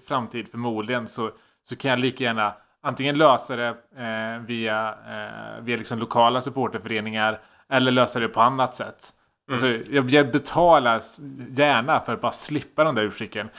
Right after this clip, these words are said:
Speaker 1: Jag förstår inte varför, säger tvåtusen nitton att det fortfarande är pissutskick. Vad,
Speaker 2: Mm.
Speaker 1: alltså, det måste ju kunna gå att göra på ett bättre sätt. Alltså, vad som helst vill man ju ha hellre än det där.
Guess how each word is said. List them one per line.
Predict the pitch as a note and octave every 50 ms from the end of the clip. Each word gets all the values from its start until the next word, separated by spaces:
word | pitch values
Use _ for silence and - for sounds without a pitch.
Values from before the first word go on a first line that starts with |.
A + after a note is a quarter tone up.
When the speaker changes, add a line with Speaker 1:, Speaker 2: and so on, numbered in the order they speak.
| - -
Speaker 1:
Jag | - D3+
förstår | - F#3 - - - E3 G3 A3+ A3+
inte | G#3+ - - D3
varför, | B2 C3+ C3+ C3 C3
säger | C3+ C3+ A2+ A2
tvåtusen | - - - F3 F3 D#3+ - D#3+ C#3+ B2+ D3 C3
nitton | C#3+ D3 - - - E3 D3+
att | C3+ B2+
det | - -
fortfarande | - - D#3 - - D3 C#3+ C3+ A2+
är |
pissutskick. | - - - - - - - - - B2 A#2 - - - D3 F#2+ - - - - _ _ _ _ _ _ _ _ _ _ _ -
Vad, | D3+ F3+
Speaker 2:
Mm. | F3+ F3+
Speaker 1:
alltså, | E3+ C3+ D#3+
det | D3+ D3+
måste | E3 G3+ F#3 - - -
ju | F#3
kunna | - F3+ D3+ C3+
gå | B2 C3 B2
att | A#2
göra | A#2 A#2 G#2+ G#2 G#2
på | G#2 - A#2 A2+
ett | G#2+ G#2+
bättre | G#2 A#2 G#2 - C3
sätt. | A#2+ - C#3 B2 - - -
Alltså, | D3+ C#3 D3 D3+ C#3+ A#2+ A2+
vad | C3 C#3+ C#3 C#3+ C#3+ F3 F3+ E3 -
som | - D#3+
helst | D3+ F#3 F#3 D3+ A2+ A#2+
vill | C3 C3 A#2+
man | B2+ B2
ju | A2+
ha | A2+ A#2
hellre | G#2+ A#2+ C#3+ D3+ D3+ B2 A#2+
än | A2+ A#2
det | A2+ A#2+
där. | A#2 D#3 D#3+ B2+ A2 G#2+